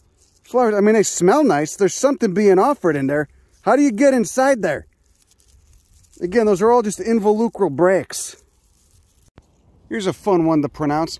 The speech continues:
Aulex umbellata, another member of the Proteaceae, notable in being dioecious like leucadendron.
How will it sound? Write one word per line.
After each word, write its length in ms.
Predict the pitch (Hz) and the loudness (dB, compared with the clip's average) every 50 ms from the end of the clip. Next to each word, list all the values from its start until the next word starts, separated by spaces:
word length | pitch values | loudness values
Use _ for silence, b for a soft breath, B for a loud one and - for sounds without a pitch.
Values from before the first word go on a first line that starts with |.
| _ - | _ 0
Aulex 540 | 190 208 226 233 226 233 233 220 - - | 2 2 2 2 2 0 0 -2 -4 -8
umbellata, 560 | - 196 196 196 185 165 160 165 180 170 123 107 | -6 -4 -4 -2 -2 0 0 2 0 0 0 -2
another 240 | 120 160 180 196 | -4 -4 -4 -2
member 240 | 180 185 190 190 185 | -2 -2 -4 -2 -2
of 60 | 185 | -6
the 60 | 160 - | -6 -8
Proteaceae, 680 | - - 190 180 160 156 170 175 170 - - 180 170 b b b b - | -6 -4 -4 -2 -2 -2 -2 -4 -4 -4 -6 -6 -6 b b b b -2
notable 460 | 180 226 269 294 233 214 254 240 202 | 0 2 2 2 2 0 0 0 0
in 120 | 190 180 | -2 -2
being 280 | 156 214 214 208 202 175 | -2 -2 -2 -2 -2 0
dioecious 580 | 175 196 185 175 196 214 - - 131 107 - | 0 0 0 0 -2 -6 -8 -10 -10 -10 -8
like 140 | 135 139 127 | -8 -10 -8
leucadendron. 680 | - 160 175 - - 139 127 151 165 165 120 98 80 | -6 -8 -8 -8 -8 -8 -6 -6 -6 -4 -6 -8 -10